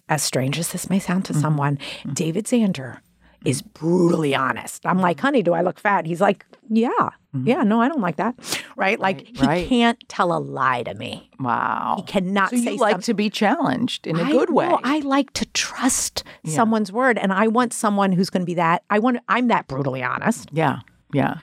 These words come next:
Speaker 1: So I wanna feel matched at that level of tell the truth.
Speaker 2: Right.
Speaker 1: And he's funny.
Speaker 2: Yeah, yeah.
Speaker 1: Right? He's funny, and he's environmental. He cares about the planet.
Speaker 2: Yeah.
Speaker 1: He makes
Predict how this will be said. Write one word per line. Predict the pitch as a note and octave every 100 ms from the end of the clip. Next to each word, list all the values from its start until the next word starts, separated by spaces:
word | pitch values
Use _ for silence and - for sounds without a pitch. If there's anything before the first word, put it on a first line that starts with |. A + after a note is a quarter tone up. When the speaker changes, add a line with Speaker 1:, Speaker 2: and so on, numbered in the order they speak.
| -
Speaker 1:
So | - B3 G3
I | G#3+
wanna | A3 G#3+ G3+ -
feel | - A3 F3+
matched | F3 F3 F3+ G3+ F3+ C#3 - - - -
at | D#3 C#3 - -
that | D#3 D3+
level | D3+ D3 C#3+ D3 C#3
of | C3
tell | - C3
the | C3
truth. | - - G#2 F2+ - -
Speaker 2:
Right. | C#3 D3 A#2+ - -
Speaker 1:
And | G#3+ A3 G#3+ F3+
he's | - A3+ F#3+ F3 - - - _ _ _ _ -
funny. | D3 D3+ D3+ B2 - - G3+
Speaker 2:
Yeah, | - A#3+ C#2 - - - F3+
yeah. | - -
Speaker 1:
Right? | D3+ C3+
He's | C3 A#3 A3+
funny, | - G#3 G3+ G3+ F#3+ G3+ - - - -
and | G3 D3
he's | D3+ -
environmental. | A#2+ - C#3 A#2+ A#2 A#2 E3+ G#3+ G3+ G3+ E3
He | B2+
cares | - - -
about | - - -
the | -
planet. | - - G3 F#3 F3+ F#3+ F3+ E3+ E3+ D#3+ - -
Speaker 2:
Yeah. | C3+ C4
Speaker 1:
He |
makes | B3+ B3 C4 - -